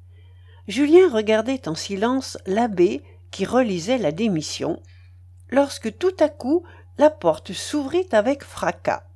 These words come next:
Un laquais, richement vêtu, passa rapidement. Julien n'eut que le temps de se retourner vers la porte.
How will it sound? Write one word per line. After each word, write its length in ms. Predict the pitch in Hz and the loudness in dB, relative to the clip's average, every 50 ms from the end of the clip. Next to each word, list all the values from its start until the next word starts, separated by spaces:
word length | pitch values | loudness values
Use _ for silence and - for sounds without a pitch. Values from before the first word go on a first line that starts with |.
| - - - - - - - - - - - - - | -20 -20 -20 -20 -20 -20 -20 -20 -20 -20 -20 -10 -4
Un 140 | - 196 180 | -2 -2 0
laquais, 580 | 147 135 135 - - - 151 - - 370 - - - - - - - - - | 0 -2 -4 -4 -6 -4 -2 -2 -2 -2 -6 -12 -20 -20 -20 -20 -20 -20 -18
richement 560 | 151 - 240 254 254 - - - 202 185 160 | -10 -6 -6 -6 -6 -6 -4 -4 -2 -2 -2
vêtu, 540 | 131 117 110 - - - 254 311 381 - - - - - - - - - - | -4 -6 -10 -12 -8 -2 -2 0 0 -2 -6 -14 -20 -20 -20 -20 -20 -2 2
passa 380 | 302 302 285 - - 220 156 147 | 2 2 2 2 0 0 0 0
rapidement. 800 | 139 147 202 294 339 330 - 311 196 175 151 147 127 - - - - - - - - - - - - - - - - | -2 -2 0 0 0 2 0 0 0 0 -4 -4 -6 -6 -8 -14 -20 -20 -20 -20 -20 -20 -20 -20 -20 -20 -20 -14 -12
Julien 480 | 185 185 233 285 269 277 294 320 311 294 | -8 -4 -2 -2 0 2 2 2 4 4
n'eut 180 | 254 247 240 | 2 2 0
que 100 | - - | -2 -2
le 180 | 277 269 269 269 | -2 0 0 -2
temps 220 | 269 - 311 302 | -2 -2 -2 -2
de 120 | 269 233 233 | 0 -2 -4
se 140 | - - 247 | -6 -8 -6
retourner 480 | 220 247 233 - - 233 233 240 247 | -4 -4 -4 -2 -2 -2 0 0 0
vers 200 | 214 214 214 214 | 0 0 0 0
la 120 | 233 247 247 | 0 -4 -4
porte. 500 | - - 151 156 160 - - - - | -2 -2 -2 -2 -2 -4 -8 -4 -4